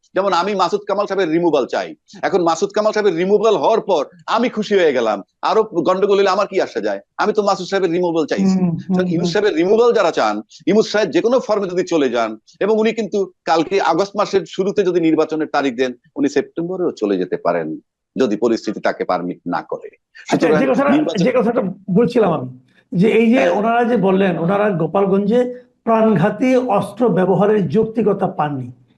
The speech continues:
Speaker 2: এটা সম্পর্কে আপনি কি বলবেন?
Speaker 1: এই যে জ-, তার মানে প্রাণঘাতী অস্ত্র ব্যবহার হয়েছে কিন্তু যৌক্তিকতা পাননি, এই তো কথাটা,
Speaker 2: জি।
Speaker 1: যৌক্তিকতা পাননি। অফকোর্স যৌক্তিকতা নাই, নাই। আপনি কেন নামবেন এটা নিয়ে?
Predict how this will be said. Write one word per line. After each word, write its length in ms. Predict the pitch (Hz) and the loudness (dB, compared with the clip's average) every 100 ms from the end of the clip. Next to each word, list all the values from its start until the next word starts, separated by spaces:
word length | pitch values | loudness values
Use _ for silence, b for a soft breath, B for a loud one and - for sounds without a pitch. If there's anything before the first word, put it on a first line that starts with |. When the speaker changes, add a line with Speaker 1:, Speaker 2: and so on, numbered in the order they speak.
| _ | _
Speaker 2:
এটা 140 | - 247 | -2 0
সম্পর্কে 360 | 247 240 170 | 0 0 0
আপনি 160 | 160 143 | -2 -4
কি 100 | - | -6
বলবেন? 320 | 143 143 156 - _ _ _ _ B B - | -6 -6 -8 -14 _ _ _ _ B B -2
Speaker 1:
এই 120 | 120 | 2
যে 220 | 151 151 - - | 4 2 -4 0
জ-, 340 | 123 - - 147 | 2 0 -4 -2
তার 120 | 175 | 0
মানে 180 | 196 208 | 2 0
প্রাণঘাতী 480 | - 165 175 185 190 | 2 2 2 2 2
অস্ত্র 240 | 165 - | 0 0
ব্যবহার 300 | 165 170 190 | 2 2 4
হয়েছে 280 | 180 175 175 - _ | 4 2 -2 -6 _
কিন্তু 360 | 165 214 226 - | 0 2 0 -4
যৌক্তিকতা 540 | - 180 180 185 147 113 | 0 0 0 -4 -2 -2
পাননি, 400 | 98 85 82 143 _ _ _ _ _ - | -2 -4 -6 -12 _ _ _ _ _ -4
এই 80 | 208 | -2
তো 100 | 240 | 0
কথাটা, 340 | 196 139 85 | -2 -4 -10
Speaker 2:
জি। 600 | - _ _ _ _ 147 | -16 _ _ _ _ 0
Speaker 1:
যৌক্তিকতা 420 | 143 139 - 120 | 0 0 -2 -2
পাননি। 320 | 113 95 92 98 B - | -2 -4 -6 -14 B -4
অফকোর্স 360 | 226 226 247 | -4 0 2
যৌক্তিকতা 460 | 180 208 208 196 196 | 2 0 0 0 2
নাই, 300 | 190 220 160 - _ _ _ | 2 2 0 -4 _ _ _
নাই। 340 | 220 294 208 185 _ _ _ - | 0 2 0 -2 _ _ _ -8
আপনি 180 | 180 208 | -2 0
কেন 200 | 220 254 | 2 2
নামবেন 280 | 247 220 | 2 2
এটা 160 | 180 139 | 2 0
নিয়ে? 260 | 113 90 | -2 -6